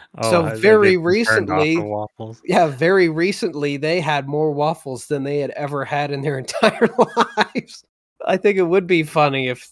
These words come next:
Speaker 1: They're
Speaker 2: if, uh,
Speaker 1: traumatized.
Speaker 2: they, they mentioned being hungry, and Jay says, "Well, there's, there, we'll just stop at the waffle place right over there," and they're both just like, "Oh, no!"
Speaker 1: <laughs>
Speaker 2: React with horror, and, and s-,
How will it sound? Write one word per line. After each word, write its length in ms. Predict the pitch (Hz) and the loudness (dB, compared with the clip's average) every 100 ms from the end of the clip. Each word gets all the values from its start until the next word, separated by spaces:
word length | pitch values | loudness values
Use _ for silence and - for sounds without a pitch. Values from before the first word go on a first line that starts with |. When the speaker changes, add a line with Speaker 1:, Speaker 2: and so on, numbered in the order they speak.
| _ | _
Speaker 1:
They're 120 | 151 | -4
Speaker 2:
if, 180 | 131 - | -4 -2
uh, 40 | 98 95 104 | -2 0 -2
Speaker 1:
traumatized. 380 | 107 107 110 - _ _ _ 165 | -4 -6 -10 -16 _ _ _ 0
Speaker 2:
they, 280 | 160 151 143 | 2 2 0
they 300 | 147 143 135 139 | -2 -2 -4 -6
mentioned 360 | 143 139 139 | -6 -4 -6
being 180 | 139 135 | -4 -4
hungry, 440 | 127 135 131 131 127 | -4 -6 -6 -6 -6
and 160 | 117 | -8
Jay 280 | 117 135 123 | -10 -8 -8
says, 300 | - 127 123 | -8 -10 -10
"Well, 260 | 127 135 127 | -8 -8 -8
there's, 280 | 135 156 156 - | -4 -2 -2 -8
there, 200 | 151 147 | -4 -4
we'll 220 | 139 143 | -4 -8
just 320 | 147 156 - - _ | -6 -8 -8 -16 _
stop 380 | - 156 147 151 | -8 -4 -2 -4
at 80 | 135 | -6
the 60 | |
waffle 400 | 127 143 160 165 | -4 -2 -2 -4
place 360 | 151 143 127 120 | -8 -6 -6 -6
right 120 | 131 | -8
over 180 | 127 120 | -8 -8
there," 120 | 127 135 | -6 -4
and 80 | |
they're 80 | 127 | -4
both 240 | 120 147 151 | -2 -4 -4
just 140 | 139 | -2
like, 120 | 147 | 4
"Oh, 340 | 208 294 233 220 | 8 8 8 6
no!" 540 | 226 269 247 196 180 - | 4 6 6 4 -2 -6
Speaker 1:
<laughs> 800 | 156 - - - - 135 - 131 - _ | -10 -10 -16 -10 -10 -10 -10 -12 -14 _
Speaker 2:
React 540 | 147 151 160 160 156 156 | -2 0 2 0 -4 -8
with 160 | 139 | -10
horror, 520 | 127 165 180 160 139 127 | -2 2 2 2 0 -4
and, 200 | 123 113 | -8 -8
and 380 | 135 127 120 | -8 -8 -8
s-, 220 | - - | -10 -12